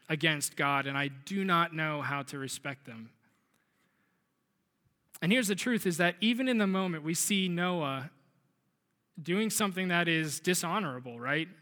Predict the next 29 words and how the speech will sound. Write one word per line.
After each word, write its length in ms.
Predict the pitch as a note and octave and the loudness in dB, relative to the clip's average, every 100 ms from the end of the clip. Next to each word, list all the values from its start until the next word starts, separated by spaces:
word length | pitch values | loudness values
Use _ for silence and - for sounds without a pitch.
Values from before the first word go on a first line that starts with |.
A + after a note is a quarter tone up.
| _ _ _ _ _ | _ _ _ _ _
He 240 | - - | -12 -8
gets 240 | D#3+ D#3 - | 0 0 0
drunk, 520 | - F#3 G#3 G3+ - _ _ _ _ _ | -2 -2 -2 -4 -12 _ _ _ _ _
he 60 | _ | _
passes 420 | - C#3+ C#3+ D3 C#3+ | 0 0 2 0 2
out, 420 | E3+ F#3 F#3 F#3 - _ _ _ _ _ _ _ | 4 4 2 -4 -12 _ _ _ _ _ _ _
he's 160 | C3+ | -6
laying 180 | D#3+ E3 | -2 -2
around 360 | D#3+ E3 E3 D#3+ | 0 0 0 0
naked. 520 | E3+ F3+ F#3+ F#3 E3+ | -2 0 -2 -2 -6
<laughs> 60 | - - - - _ _ _ _ _ _ _ _ _ _ _ _ _ _ _ - | -12 -12 -12 -16 _ _ _ _ _ _ _ _ _ _ _ _ _ _ _ -4
And 100 | F3+ | 0
we 80 | F#3+ | 2
see 200 | - C4 | 2 2
his 140 | A3+ | 0
two 180 | - C4+ | 0 -2
sons 560 | B3 F#3+ E3 D#3+ D#3+ - _ _ _ | 0 0 0 -2 -4 -8 _ _ _
being 240 | G3+ G#3 | 0 2
respectful, 640 | G3 F3 - G3+ - F3 D#3 | 2 0 0 0 0 -4 -2
even 280 | E3+ F3+ F#3 | -2 0 0
though 320 | E3+ E3 D#3+ | 0 -2 -4
they 200 | D#3 F3 | 0 0
are 120 | F3 | 0
pro-, 280 | - E3 D#3+ | -2 -2 0
they 160 | E3+ F3+ | 2 2
are 140 | F3+ | 2
embarrassed 500 | D#3 C#3 C3+ C3 - | 0 -2 -2 -4 -10
by 100 | A#2 | -14
him. 320 | G#2 G#2 B2+ | -18 -20 -20